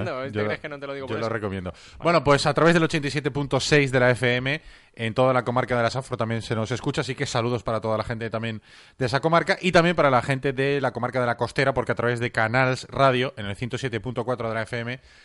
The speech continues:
Speaker 2: también se nos escucha ahora mismo en directo en la zona de Játiva y la comarca de la Costera. Y recuerden que mañana a las ocho de la mañana repetimos el programa aquí en Radio Sport, a las once en Radio Sol Albal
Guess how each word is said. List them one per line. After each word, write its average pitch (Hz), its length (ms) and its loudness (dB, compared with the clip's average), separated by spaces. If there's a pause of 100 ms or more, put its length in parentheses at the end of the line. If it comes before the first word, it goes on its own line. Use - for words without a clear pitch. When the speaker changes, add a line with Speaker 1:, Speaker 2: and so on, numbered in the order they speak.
(120)
Speaker 2:
también 135 320 4
se - 80 -2
nos 107 120 -2
escucha 123 340 -2
ahora 113 320 0
mismo 113 220 -2
en 107 40 -6
directo 104 400 -6 (460)
en 104 360 -8
la 92 280 -2
zona 101 220 -4
de 92 140 -2
Játiva 113 600 -2
y 104 140 -12
la 90 300 -6
comarca 90 340 -8
de 78 320 -10
la 82 100 -6
Costera. - 380 -12
Y 107 80 -8
recuerden 123 320 -2
que 123 100 0
mañana 117 300 0
a - 20 2
las 107 140 0
ocho 117 160 -2
de 110 40 0
la 110 60 0
mañana 120 220 -4
repetimos 101 400 -6
el 110 100 -4
programa 113 380 -2 (300)
aquí 107 180 -6
en 117 80 0
Radio 139 180 4
Sport, 170 360 2
a 117 80 2
las 107 200 0
once 139 240 -2
en 101 80 -2
Radio 113 200 0
Sol 120 160 -2
Albal 123 260 2